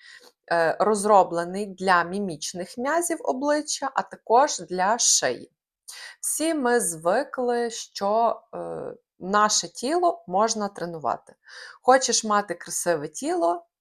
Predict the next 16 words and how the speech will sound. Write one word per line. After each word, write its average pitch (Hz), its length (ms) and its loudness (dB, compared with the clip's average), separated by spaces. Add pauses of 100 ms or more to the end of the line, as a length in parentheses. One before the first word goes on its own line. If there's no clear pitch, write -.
іди 190 280 2
і 220 160 0
тренуй 170 460 -8
його. 151 340 -8
Мрієш 254 460 -2
про 190 180 -8
красиві 180 600 -2
ноги — 285 580 2 (380)
іди 254 580 0
тренуй 202 580 -2
м'язи 180 460 -4
ніг. 147 380 -18
Мрієш 254 460 -2
про - 180 -8
красиві 180 560 -6
руки — 202 320 -4